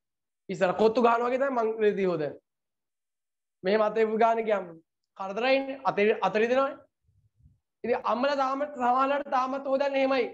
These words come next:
අපි පුරුදු වෙච්ච අය. ඕගොල්ලෝ එහෙම රෙදි හොදන්න දන්නෙත් නැහැ. ඕගොල්ලන්ට ගල ගුයි සබන් කෑල්ලක දුන්නොත් එහෙම රෙදි ටික හොද ගනින් කියලා. ඈ මේ කොහොමද ගලෙන් රෙදි හොදන්නේ?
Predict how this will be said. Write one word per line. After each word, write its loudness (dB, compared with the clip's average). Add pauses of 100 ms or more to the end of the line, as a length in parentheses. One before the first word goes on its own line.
අපි -8
පුරුදු -2
වෙච්ච 0
අය. -6 (1700)
ඕගොල්ලෝ 0
එහෙම -2
රෙදි -2
හොදන්න 2
දන්නෙත් 0
නැහැ. -20 (1500)
ඕගොල්ලන්ට 0
ගල 0
ගුයි -2
සබන් -2
කෑල්ලක -4
දුන්නොත් -8
එහෙම 0
රෙදි -4
ටික -2
හොද 2
ගනින් 0
කියලා. 2 (600)
ඈ 2 (580)
මේ 8
කොහොමද 6
ගලෙන් 4
රෙදි 0
හොදන්නේ? 0